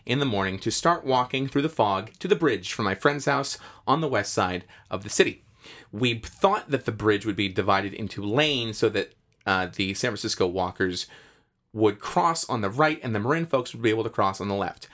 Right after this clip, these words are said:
When we got there, we were close to the front of the crowd and saw that there were no lanes marked out.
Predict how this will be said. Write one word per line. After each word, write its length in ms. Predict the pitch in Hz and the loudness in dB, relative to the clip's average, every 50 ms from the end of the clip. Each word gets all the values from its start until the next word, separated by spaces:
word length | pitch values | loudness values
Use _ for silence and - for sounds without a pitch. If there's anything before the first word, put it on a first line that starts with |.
| - - _ | -20 -8 _
When 80 | - 117 | 0 0
we 80 | 127 | 2
got 260 | 123 214 220 247 233 | 2 2 2 2 0
there, 300 | - 113 101 98 101 117 - - - - _ | 0 0 0 0 -4 -6 -10 -16 -20 -10 _
we 80 | - 117 | -2 -2
were 80 | 120 117 | -2 0
close 260 | - - 170 170 165 | 2 0 0 0 4
to 60 | - - | 4 4
the 60 | 139 | 4
front 220 | - - 135 123 | 6 4 2 2
of 40 | 127 | 2
the 80 | 123 123 | 0 0
crowd 380 | - 113 101 95 95 95 - - | 2 2 4 4 2 0 -2 -4
and 140 | - 110 104 | -6 -2 2
saw 180 | - 135 117 117 | 2 2 2 2
that 120 | 120 110 - | 0 0 2
there 120 | 151 151 | 2 2
were 100 | 156 151 | 2 2
no 240 | 147 139 143 147 147 | 0 2 2 2 2
lanes 500 | 139 131 123 120 117 120 117 113 - - - - _ _ | 2 0 0 0 0 -2 -4 -6 -8 -10 -14 -20 _ _
marked 400 | - 101 101 101 98 98 - - | 0 4 4 6 4 4 2 -2
out. 300 | 98 87 82 65 - - | -4 -2 -2 -4 -8 -10